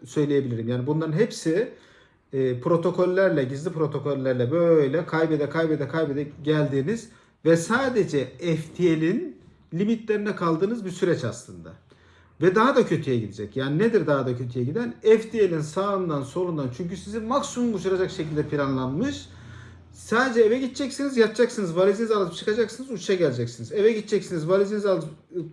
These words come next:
yatacaksınız, tekrar valizinizi alıp çık-, çıkıp uçuşa geleceksiniz. F T L budur. Yani diyor ki bu insan buna dayanabilir ve senede işte şu kadar uçurursun bu insanı, makine gibi çalıştırabilirsin. Şimdi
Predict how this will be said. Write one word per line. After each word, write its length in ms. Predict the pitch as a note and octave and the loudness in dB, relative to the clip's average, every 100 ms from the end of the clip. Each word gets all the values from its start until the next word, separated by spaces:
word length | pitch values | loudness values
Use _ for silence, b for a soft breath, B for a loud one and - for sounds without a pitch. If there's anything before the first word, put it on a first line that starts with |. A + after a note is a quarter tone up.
| - | -8
yatacaksınız, 760 | F#3 F3+ F#3 G#3+ G#3+ A#3+ A#3+ - b b _ | 0 0 2 0 -2 -6 -8 -12 b b _
tekrar 240 | G#3+ G#3 | 0 2
valizinizi 500 | G3 F#3+ G3 G3+ G3 | 4 6 4 2 0
alıp 260 | G3 D3+ - | 0 0 -6
çık-, 320 | E3+ G3 F#3 | -6 -4 -4
çıkıp 280 | - B3+ A#3 | -8 -8 -8
uçuşa 220 | F#3+ G3 | -4 -2
geleceksiniz. 520 | E3 B2 A#2 - A#2 | 0 0 -4 -6 -6
F 220 | C#3 G#3 - | 0 0 0
T 120 | C4 | -4
L 140 | A3+ | 0
budur. 200 | G#3+ C#3 A2+ | 0 0 0
Yani 260 | D3+ F3+ | 0 0
diyor 160 | C#4+ B3+ | -2 -4
ki 240 | - A#2 B B B G#3+ | -4 -4 B B B -2
bu 140 | D4+ | 0
insan 420 | A#3 - C#4 A3+ | 0 0 0 4
buna 220 | A3 A#3 | 6 8
dayanabilir 840 | F#3+ D#3+ D3 B2+ C#3 C#4 D#4 - b b b - | 8 6 4 0 0 -2 -6 -12 b b b 2
ve 80 | F#3+ | 2
senede 420 | F#3+ A#3+ G#3+ F3 | 4 2 4 2
işte 180 | E3 F#3 | 0 -2
şu 160 | F3 B3 | -6 2
kadar 240 | B3+ B3 | 6 6
uçurursun 560 | A#3+ B3 A#3 G#3 A#3+ A3+ | 4 0 -2 -2 -4 -2
bu 160 | A#3+ | -2
insanı, 520 | A3 G#3 A3+ A#3 B3+ B3 B B B | -2 -4 -2 -2 -2 -6 B B B
makine 360 | A3+ B3+ A3 F#3+ | 0 2 2 0
gibi 180 | A3+ B3+ | -2 0
çalıştırabilirsin. 800 | A#3 A3 - G3+ F3 C#3 A#2+ B2 | 2 2 2 2 2 -2 -4 -10
Şimdi 580 | - C4 B3 D#3 A#2+ | -6 -4 -2 -2 -4